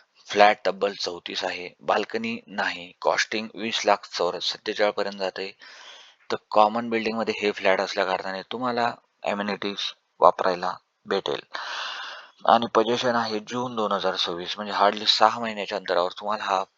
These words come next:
प्रोजेक्ट तुमच्या हातात भेटेल, चावी तुमच्या घराची भेटेल जर तुम्हाला, तुम्ही यशस्वी असाल तर. तर मित्रांनो,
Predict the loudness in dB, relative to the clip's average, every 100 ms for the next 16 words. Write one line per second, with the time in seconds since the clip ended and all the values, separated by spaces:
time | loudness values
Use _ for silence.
0 | _ _ -6 -4 -4 -6 -8 -8 -2 -2
1 | -2 -6 -8 -6 -8 -8 -12 -14 -6 2
2 | 2 2 -6 -4 -2 0 0 -2 -8 -8
3 | -4 -4 -4 -6 -6 -4 -6 -6 -10 -8
4 | -4 -4 0 0 2 2 2 0 0 -4
5 | -4 -8 -10 -10 -10 -14 -16 -18 -20 _
6 | _ _ _ _ 2 4 4 6 6 6
7 | -2 -8